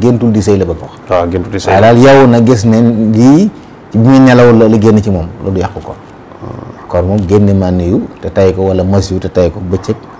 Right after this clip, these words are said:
Speaker 1: xalaat wala nag moo yàq ko.
Speaker 2: Mhm.
Speaker 1: Bu dee ci nelaw la moom, moo xam nelaw yu ànd ak gént di sëy la ànd ak moom.
Speaker 2: Mhm.
Speaker 1: Du yàq ko.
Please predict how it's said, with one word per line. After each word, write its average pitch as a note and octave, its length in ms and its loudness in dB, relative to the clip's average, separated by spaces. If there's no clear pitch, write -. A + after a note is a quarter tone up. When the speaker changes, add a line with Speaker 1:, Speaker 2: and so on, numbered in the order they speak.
Speaker 1:
xalaat G2 280 -2
wala F#2 160 -6
nag F2+ 180 -4
moo F2+ 100 -2
yàq E2 140 -6
ko. F2+ 120 -16
Speaker 2:
Mhm. F2+ 380 -12
Speaker 1:
Bu F2+ 80 -2
dee F#2+ 100 0
ci A2 120 0
nelaw A2 220 4
la F2+ 80 2
moom, E2 140 -2
moo G#2 140 2
xam G#2 220 2
nelaw G#2 200 4
yu - 60 4
ànd G#2 160 2
ak F#2 100 0
gént G2 200 0
di G2 80 -2
sëy A#2 160 0
la C#3 200 2
ànd A#2+ 160 0
ak F#2+ 80 -2
moom. E2 200 -8
Speaker 2:
Mhm. F2 260 -8
Speaker 1:
Du G2 60 -4
yàq F2 120 -2
ko. D#2+ 80 -8